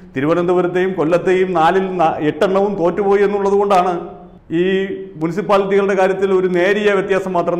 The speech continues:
നാല്, ഏഹ്, മുനിസിപ്പാലിറ്റികളുടെ വ്യത്യാസത്തിലാണ് എൽ ഡി എഫ് മുന്നിൽ നിന്നത്. ജില്ലാ പഞ്ചായത്തുകൾ ഏഴ് ഏഴ് എന്നുള്ള നിലയിലായിരുന്നു. അപ്പോൾ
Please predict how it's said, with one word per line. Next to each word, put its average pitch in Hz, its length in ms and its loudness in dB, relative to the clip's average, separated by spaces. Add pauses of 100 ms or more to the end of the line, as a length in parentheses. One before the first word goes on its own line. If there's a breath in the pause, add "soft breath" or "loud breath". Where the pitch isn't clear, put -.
നാല്, 208 220 2 (200)
ഏഹ്, 196 180 0 (540)
മുനിസിപ്പാലിറ്റികളുടെ 190 640 0
വ്യത്യാസത്തിലാണ് 185 560 0 (140)
എൽ 160 100 -4
ഡി 175 80 4
എഫ് 170 160 -4
മുന്നിൽ 147 300 -4
നിന്നത്. 82 280 -12 (680 soft breath)
ജില്ലാ 180 240 2
പഞ്ചായത്തുകൾ 196 400 2 (120)
ഏഴ് 196 160 4 (100)
ഏഴ് 175 220 4
എന്നുള്ള 151 280 -2
നിലയിലായിരുന്നു. 98 500 -6
അപ്പോൾ 233 140 2